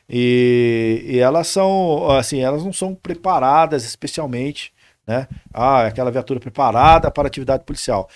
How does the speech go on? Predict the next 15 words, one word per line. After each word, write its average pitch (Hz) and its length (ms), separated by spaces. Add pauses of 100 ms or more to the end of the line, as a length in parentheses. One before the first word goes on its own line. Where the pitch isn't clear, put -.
(140)
Ela, 147 340
ela 139 180 (260)
passa 156 360
por 180 200
uma 175 140
adaptação, 175 840 (440)
né? 151 240 (340)
De, 110 180
de 113 80
alguns 127 280
equipamentos 139 640
ali 120 200
internos, 120 540
sirene, 113 460
giroflex, 117 920